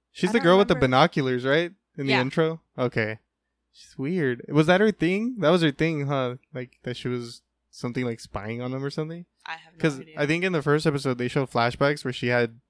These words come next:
Speaker 1: like, it's a callback to,
Speaker 2: Oh,
Speaker 1: I
Speaker 2: I
Speaker 1: guess, her
Speaker 2: don't know.
Speaker 1: season. So, I don't know if she was stalking her bachelor. Like, it's kinda weird.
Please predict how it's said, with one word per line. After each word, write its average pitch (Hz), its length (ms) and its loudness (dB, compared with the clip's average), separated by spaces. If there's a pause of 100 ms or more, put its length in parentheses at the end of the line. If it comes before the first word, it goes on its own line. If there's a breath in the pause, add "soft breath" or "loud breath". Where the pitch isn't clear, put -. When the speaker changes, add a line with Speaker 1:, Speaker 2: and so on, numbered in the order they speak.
(120)
Speaker 1:
like, 127 200 -8
it's 135 200 0
a 143 60 -2
callback 120 500 0 (180)
to, - 140 -8
Speaker 2:
Oh, 110 40 -12
Speaker 1:
I 117 100 -8
Speaker 2:
I 117 40 -4
Speaker 1:
guess, 120 240 0
her 127 80 -2
Speaker 2:
don't 104 60 -6
know. - 40 -14
Speaker 1:
season. 107 420 -8
So, 107 380 -6 (800)
I 123 60 -6
don't 135 100 2
know 131 120 4
if 117 80 -2
she - 100 0
was 120 160 0
stalking 113 520 -4
her 113 140 -6
bachelor. 110 800 -8 (260)
Like, 123 160 -14 (680)
it's - 80 -20
kinda 120 280 -2
weird. 98 420 -8